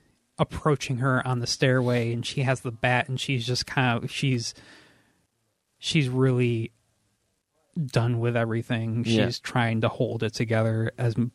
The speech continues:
Speaker 1: well as she can, and Jack is gone. <laughs>
Speaker 2: Right. Yeah, this is, uh, some good stuff. Art,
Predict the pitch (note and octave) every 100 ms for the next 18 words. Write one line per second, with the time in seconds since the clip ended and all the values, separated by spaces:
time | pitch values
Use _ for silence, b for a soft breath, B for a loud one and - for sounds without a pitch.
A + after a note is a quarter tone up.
0 | - C3+ A#2+ A#2 A#2+ - C3 - B2+ A#2
1 | A#2 A2 A2 G#2+ - A2+ A2 - A2 -
2 | _ _ _ - B2 G#2+ A2 B2 A#2 -
3 | - A#2 B2 G#2 - B B B B B
4 | B B _ - A2+ A2 G#2 G2+ A#2 D#3
5 | - E3+ - - - C3 C3 B2+ - C3
6 | - - - - - - -